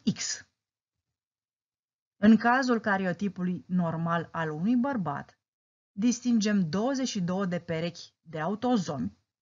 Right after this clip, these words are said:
și doi heterozomi X și Y.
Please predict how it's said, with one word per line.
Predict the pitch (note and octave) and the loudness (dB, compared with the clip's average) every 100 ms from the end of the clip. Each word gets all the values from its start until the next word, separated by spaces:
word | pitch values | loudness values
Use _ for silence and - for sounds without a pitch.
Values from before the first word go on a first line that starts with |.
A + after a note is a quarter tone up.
| _ _ _ | _ _ _
și | - A3 F#3 | -2 2 2
doi | E3+ C#4+ D4 | 2 0 -2
heterozomi | A3 F#3 D#3+ D3 C#3+ D3 B3 - _ - D#4 | -4 -2 -4 -6 -6 -4 -4 -6 _ -14 -12
X | - - - | -12 -16 -18
și | - - D4 | -12 -10 -6
Y. | G3 C3 B2+ - | -6 -6 -8 -14